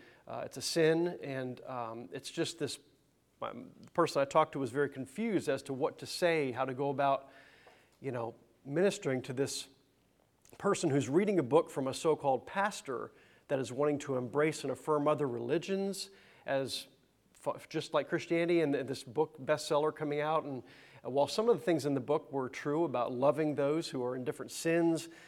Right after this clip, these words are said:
uh, it just burdened me when I was reading some things about, um, 'cause I always like to go to the source, like, okay, this person who wrote the book,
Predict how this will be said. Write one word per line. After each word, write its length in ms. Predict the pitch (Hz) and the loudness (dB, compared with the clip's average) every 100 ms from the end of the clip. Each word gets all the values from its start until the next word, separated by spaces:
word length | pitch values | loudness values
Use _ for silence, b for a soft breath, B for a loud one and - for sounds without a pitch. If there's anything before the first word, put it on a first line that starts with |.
| B B B - | B B B -4
uh, 120 | 135 | -4
it 80 | 151 | 0
just 200 | 214 220 147 123 | -2 -2 -6 4
burdened 360 | 170 208 165 | 6 6 2
me 140 | 123 127 | 0 2
when 140 | 131 | 2
I 80 | 131 | 2
was 200 | 131 113 | 0 -2
reading 300 | 160 208 185 | 0 2 0
some 160 | 139 | -2
things 280 | 117 143 135 | 0 0 2
about, 440 | 135 131 131 - B B B B | 0 2 2 0 B B B B
um, 200 | 131 127 | -6 -6
'cause 180 | 120 156 | 0 4
I 140 | 175 170 | 8 8
always 200 | 165 156 | 6 4
like 120 | 143 | 0
to 60 | 139 | 0
go 120 | 139 | 0
to 60 | |
the 80 | 127 | 0
source, 460 | - 156 123 117 - | -4 -2 -2 -4 -6
like, 180 | 120 143 | -6 -6
okay, 280 | - 131 120 - | -4 -4 -4 -8
this 180 | 139 139 | -8 -4
person 300 | 160 139 139 | -4 -2 -2
who 100 | 131 | -2
wrote 220 | 135 139 | -2 -2
the 60 | 135 | -4
book, 360 | 120 117 - | -4 -6 -8